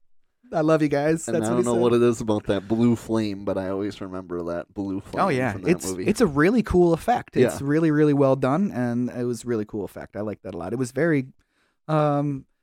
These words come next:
Speaker 1: surprising that it's a practical effect. Like, that
Speaker 2: Yeah.
Speaker 1: wasn't done without compu-, that was done without computers.
Speaker 2: Right.
Speaker 1: I like that a lot.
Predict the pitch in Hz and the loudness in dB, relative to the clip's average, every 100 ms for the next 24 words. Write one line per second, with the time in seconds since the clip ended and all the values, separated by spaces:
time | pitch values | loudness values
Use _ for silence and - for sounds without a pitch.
0 | _ - 196 202 185 185 170 165 160 175 | _ -2 0 2 2 2 2 0 0 0
1 | 147 160 156 160 214 - - 131 - 143 | 0 0 0 2 0 -4 -4 -4 4 4
2 | 147 151 143 147 147 135 139 135 131 135 | 4 2 -2 0 -2 -4 -4 0 2 2
3 | 143 151 135 147 143 123 160 160 110 - | 0 -2 -2 -4 -4 -4 -2 -2 -4 -10
4 | - 113 98 143 127 113 113 98 - | 2 2 2 -2 -6 -6 -10 -10 -12